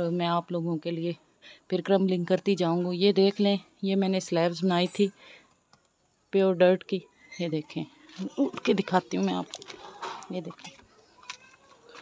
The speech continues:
मैं इनको सीधा करके गई थी कि ये खुश्क हो जाए, लेकिन अभी कोई नहीं हुई खुश्क।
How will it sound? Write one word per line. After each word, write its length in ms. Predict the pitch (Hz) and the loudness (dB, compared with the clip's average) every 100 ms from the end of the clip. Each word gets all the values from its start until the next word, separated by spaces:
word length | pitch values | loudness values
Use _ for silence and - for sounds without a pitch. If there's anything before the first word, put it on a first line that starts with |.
| - - - _ _ | -20 -20 -20 _ _
मैं 160 | 214 220 | 0 0
इनको 240 | 214 220 | 2 0
सीधा 280 | 208 208 214 | 0 8 8
करके 320 | 208 202 220 | 8 2 0
गई 200 | 185 196 | 0 0
थी 160 | 196 202 | 0 -4
कि 120 | 202 | -2
ये 140 | 180 | -2
खुश्क 300 | 175 196 - | -2 -6 -2
हो 120 | 196 165 | -2 -2
जाए, 140 | 190 | -2
लेकिन 300 | 185 185 196 | -2 -4 -4
अभी 200 | 185 196 | -4 -6
कोई 240 | 190 175 185 | -4 -2 0
नहीं 120 | 185 | -2
हुई 140 | 175 170 | -4 -4
खुश्क। 260 | 175 - | -6 -6